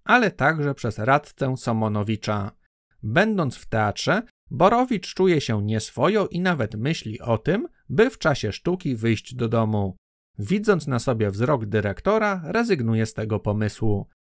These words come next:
W czasie przerwy Majewski zaprowadza Borowicza, a także innych uczniów do loży honorowej, gdzie zasiadają najważniejsze osoby.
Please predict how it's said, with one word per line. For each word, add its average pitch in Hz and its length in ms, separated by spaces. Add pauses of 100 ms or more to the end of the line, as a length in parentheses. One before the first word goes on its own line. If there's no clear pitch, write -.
(120)
W - 40
czasie 220 340
przerwy 220 440
Majewski 185 580
zaprowadza 131 600
Borowicza, 117 640
a 131 100
także 120 360
innych 120 460
uczniów 127 360
do 110 140
loży 120 280
honorowej, 107 720 (340)
gdzie 107 360
zasiadają 139 600
najważniejsze 110 840
osoby. 107 600